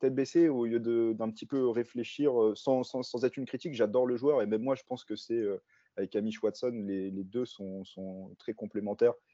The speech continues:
et ils peuvent jouer ensemble. Et le fait qu'ils jouent ensemble à Édimbourg, justement, va, va aider. Mais c'est vrai que j'ai été, euh, j'ai été, euh, un tout petit peu déçu sur son match contre l'Afrique du Sud. Mais c'est, c'est une petite critique comme ça. Mais globalement, comme tu disais, je suis d'accord avec toi sur le pack.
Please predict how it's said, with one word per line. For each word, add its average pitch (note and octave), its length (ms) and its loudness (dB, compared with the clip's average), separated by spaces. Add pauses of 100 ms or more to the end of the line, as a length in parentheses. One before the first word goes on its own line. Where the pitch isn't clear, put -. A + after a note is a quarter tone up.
(140)
et G2 80 0
ils F#2 80 0
peuvent A2+ 180 6
jouer G#2+ 160 0
ensemble. A2 400 0
Et F#2 140 0
le F#2+ 140 -4
fait A2 160 -2
qu'ils - 160 -10
jouent G#2+ 160 0
ensemble G#2 320 0
à G2 40 4
Édimbourg, G#2 400 0
justement, A2 440 -4
va, F#2+ 320 0
va G2 160 0
aider. A2+ 240 0 (480)
Mais G2+ 280 2
c'est - 100 -8
vrai C3+ 100 0
que B2 60 -8
j'ai G#2 80 -4
été, G2 280 0
euh, F#2 380 2
j'ai G#2+ 100 -2
été, G#2 240 0
euh, G#2 340 4
un A2 120 -4
tout D#3 100 -10
petit D3+ 160 -12
peu D3 100 4
déçu C3+ 240 2
sur C3+ 140 -4
son - 80 -6
match A#2 160 0
contre A2+ 140 -4
l'Afrique A2 220 -2
du A2 60 -2
Sud. G2+ 160 -10 (760)
Mais A2 180 10
c'est, A#2+ 240 4
c'est A#2 120 -2
une A#2+ 40 0
petite A2+ 160 -6
critique A#2 240 -4
comme B2 100 2
ça. C#3+ 100 4
Mais G#2+ 300 4
globalement, C3+ 580 8
comme C3+ 140 -2
tu A2+ 140 -10
disais, B2 160 0
je - 60 -12
suis - 40 -18
d'accord G#2+ 200 0
avec A2 100 0
toi B2 80 0
sur G#2+ 100 -4
le G#2 120 0
pack. G#2 180 -8